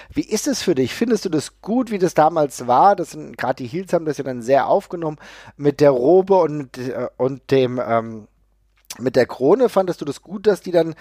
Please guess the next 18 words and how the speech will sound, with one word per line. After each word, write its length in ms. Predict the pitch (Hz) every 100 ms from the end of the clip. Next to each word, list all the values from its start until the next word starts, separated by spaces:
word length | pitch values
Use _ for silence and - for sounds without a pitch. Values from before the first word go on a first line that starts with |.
| - -
auch, 280 | - 139 135
äh, 260 | - 139 131
zu 160 | -
anderen 380 | - 190 202 196 - - -
Events 400 | 160 151 185 196
dann 180 | 180 160
damit 300 | 151 160 139
rumgestiefelt 720 | 151 208 208 - 208 220 196
sind? 160 | 190 175
Also 200 | - 123
Sto-, 260 | - 117
Steve 240 | 117 139 101
Austin 240 | 127 -
ja 40 | 117
beispielsweise 560 | 127 135 123 127 135
nicht, 200 | 208 254
aber, 320 | 160 143 135 -
äh, 220 | 151